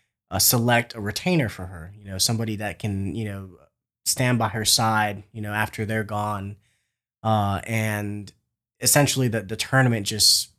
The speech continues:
goes to crap. You know, there's, uh, you know, interference from one of the nations. I'm not gonna say which yet, uh, but there's interference from one of the nations. A few people die, and at the very end, you know, she just,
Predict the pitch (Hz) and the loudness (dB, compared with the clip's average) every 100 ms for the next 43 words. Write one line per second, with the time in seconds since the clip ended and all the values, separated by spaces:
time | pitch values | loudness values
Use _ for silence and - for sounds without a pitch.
0 | _ - 110 98 - 98 - 104 - _ | _ -2 0 0 -2 -6 -4 -4 -4 _
1 | _ _ 110 95 92 101 104 98 101 95 | _ _ -10 -8 -8 -8 -6 -4 -4 -4
2 | 92 90 107 104 95 - 131 120 - 120 | -6 -10 -8 -6 -6 -2 0 0 0 0
3 | 113 - - 107 107 110 113 110 101 104 | 2 -2 -2 -4 -2 -2 -2 -4 -6 -6
4 | 101 104 98 104 98 101 - 98 101 - | -4 -4 -6 -8 -6 -2 -2 -2 -8 -6
5 | 104 101 101 _ _ _ _ _ 107 101 | -4 -4 -6 _ _ _ _ _ -4 -2
6 | 107 123 139 151 143 139 131 120 117 110 | 0 2 4 4 2 0 0 0 0 0
7 | 113 - 113 110 107 - 113 117 110 104 | 0 0 -2 -2 -4 -4 -6 -6 -10 -8
8 | 104 101 101 117 - 101 101 101 98 104 | -6 -4 -6 -10 -14 -12 -10 -8 -10 -4
9 | 110 107 107 113 110 104 107 107 98 113 | -2 0 2 2 2 -2 -6 -4 -2 -2
10 | 107 110 - | 0 0 0